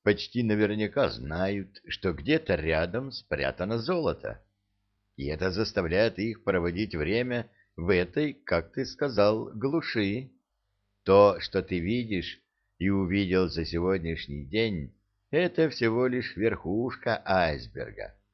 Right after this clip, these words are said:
Это только со стороны кажется, что вопрос о золоте партии — головная боль кучки идиотов типа меня, а теперь уже и тебя.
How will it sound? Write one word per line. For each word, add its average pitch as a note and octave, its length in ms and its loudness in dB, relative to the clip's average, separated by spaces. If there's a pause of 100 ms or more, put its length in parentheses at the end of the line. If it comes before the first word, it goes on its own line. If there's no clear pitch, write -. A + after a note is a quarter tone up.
(560)
Это B2+ 280 4
только B2 420 2
со A#2+ 180 -2
стороны G#2+ 680 0
кажется, E2 880 0 (300)
что - 220 2
вопрос G#2 760 2
о F2+ 80 2
золоте E2+ 460 0
партии — G2 760 0 (380)
головная B2 560 4
боль D#2 360 0
кучки G2 560 -2
идиотов A#2+ 540 0
типа F#2 340 -2
меня, D#2 560 -4 (440)
а E2+ 160 2
теперь G2+ 380 -2
уже D2+ 200 -4
и C2+ 120 -6
тебя. F2 680 -4